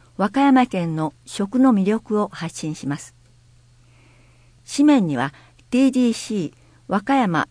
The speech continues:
二千二十四のウェブサイトにリンクするキューアールコードが掲載されています。県内各地でパブリックビューイングを開催。無料です。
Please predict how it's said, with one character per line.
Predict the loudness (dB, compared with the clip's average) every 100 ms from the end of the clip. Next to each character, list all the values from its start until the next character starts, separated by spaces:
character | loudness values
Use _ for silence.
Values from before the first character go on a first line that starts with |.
| -4
二 |
千 | -2 2 2 2
二 | 2
十 | 0 0
四 | -2 -2
の | -2
ウ | -2
ェ | -2
ブ |
サ | -2 -4
イ | -4
ト | -4
に | -4
リ | -4 -4
ン |
ク | -4
す | -10 -10
る | -10 -12 _ _ -2
キ | 2
ュ |
ー | 4
ア | 4
ー |
ル | 2
コ | -2
ー | -2
ド | -2
が | -4 -4
掲 | -4 -6
載 | -4 -6
さ | -6
れ | -8
て | -8
い | -8
ま | -8
す。 | -10 -16 _ _ _ _ _ _ _ _ _ _ _ _ _ _ _ _ _ _
県 | 2 4
内 | 4 2
各 | -2 -4 -6
地 | -12 -12
で | -12 -12 -6
パ | -2
ブ | 2
リ | 2 0
ッ |
ク | 0 0
ビ | 4
ュ | 4
ー | 4
イ |
ン | 0
グ | -4 -4
を | -4
開 | -6 -6
催。 | -6 -8 -10 _ _ _ _ _ _ _ -4
無 | 0
料 | 2 0
で | -2
す。 | -8